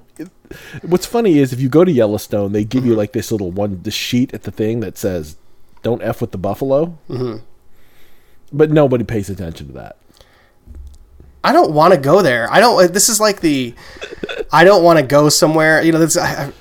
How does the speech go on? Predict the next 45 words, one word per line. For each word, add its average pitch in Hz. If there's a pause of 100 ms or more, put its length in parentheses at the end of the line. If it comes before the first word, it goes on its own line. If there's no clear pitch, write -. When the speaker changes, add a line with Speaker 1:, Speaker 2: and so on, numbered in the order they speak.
(140)
Speaker 2:
driving 143
is 147
the 147
thing 151
that 131
comes 135
up 139
to -
me, 139
it -
comes 143
to 131
mind. 131
But -
the 135
thing 156
where 131
I 147
don't 175
wanna 160
do 123
it 151
because -
so 135
many 139
people 135
are 123
doing 131
it 117
poorly. 147 (340)
Like, 131
I 147
don't 190
wanna 196
go 147
to 165
Speaker 1:
Right. 151
Speaker 2:
Yellowstone. 123
It's, 127
it's, -
now 127
it's -
crazy, 151
overcrowded, 135
and 113